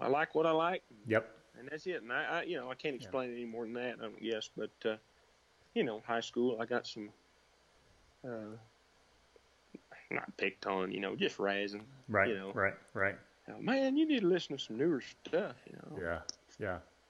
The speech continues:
Speaker 1: And, uh, you know, so I just, I just stuck with it, man. And
Speaker 2: Yep.
Speaker 1: it, it, you know, it's, it's in my soul, too,
Speaker 2: Yep,
Speaker 1: you know.
Speaker 2: yeah,
Speaker 1: It's, uh,
Speaker 2: yeah.
Speaker 1: you know, I don't, I, I, you know, and I like very little rock.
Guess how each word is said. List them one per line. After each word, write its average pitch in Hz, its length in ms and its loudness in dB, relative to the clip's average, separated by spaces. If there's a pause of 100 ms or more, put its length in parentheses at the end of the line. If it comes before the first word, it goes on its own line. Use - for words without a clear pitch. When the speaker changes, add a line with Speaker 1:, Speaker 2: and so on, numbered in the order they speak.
(540)
Speaker 1:
And, 107 280 0
uh, 101 220 0 (920)
you 123 140 2
know, 98 180 -6 (400)
so 101 260 -6 (1500)
I 123 100 2
just, 135 200 0 (400)
I 131 120 0
just 247 180 0
stuck - 280 0
with 180 180 -2
it, - 140 -10
man. 127 360 -8
And 131 120 0
Speaker 2:
Yep. - 180 2
Speaker 1:
it, - 40 -2
it, 175 140 -2
you 196 80 2
know, 131 180 2
it's, - 280 -10 (180)
it's - 120 -14
in 208 140 -4
my 107 80 -8 (360)
soul, 127 360 2 (320)
too, 120 80 2
Speaker 2:
Yep, 90 120 6 (100)
Speaker 1:
you 117 80 -10
know. 113 100 -6
Speaker 2:
yeah, 98 120 0
Speaker 1:
It's, - 220 -4
uh, 104 200 2
Speaker 2:
yeah. 98 140 -10 (1080)
Speaker 1:
you 101 140 -4
know, 95 220 -2
I 110 80 0
don't, 117 180 0 (420)
I, 190 60 2
I, 214 220 2 (100)
you 247 120 -4
know, 180 220 -2 (160)
and 160 140 -2
I 190 60 0
like 226 240 -4 (180)
very 160 360 0
little 160 240 0
rock. 123 340 -4